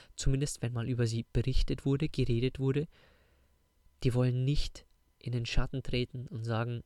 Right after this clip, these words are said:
okay, ich bin einfach niemand mehr, sondern die wollen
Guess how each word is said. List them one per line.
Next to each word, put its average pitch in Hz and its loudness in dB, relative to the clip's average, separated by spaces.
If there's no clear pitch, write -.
okay, 120 2
ich - -4
bin 135 2
einfach 123 -4
niemand 139 -4
mehr, - -12
sondern 117 -6
die 135 0
wollen 123 -2